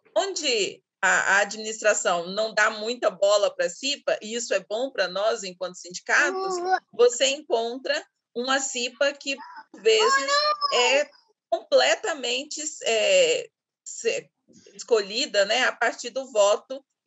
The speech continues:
da seleção dos trabalhadores. Então, essa é uma vantagem muito grande. Eu acho que outra vantagem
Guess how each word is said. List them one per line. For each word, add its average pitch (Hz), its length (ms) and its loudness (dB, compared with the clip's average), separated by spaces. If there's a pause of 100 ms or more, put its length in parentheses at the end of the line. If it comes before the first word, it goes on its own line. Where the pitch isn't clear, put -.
da 240 160 2
seleção 226 460 -2
dos 226 100 -16
trabalhadores. 240 680 -2 (400)
Então, 247 80 0
essa 247 220 0
é - 20 -4
uma 262 140 -4
vantagem 269 600 -4
muito 254 540 -6
grande. 175 480 -6 (340)
Eu 220 120 4
acho 262 100 0
que 302 100 -6
outra 302 380 4
vantagem 202 880 -4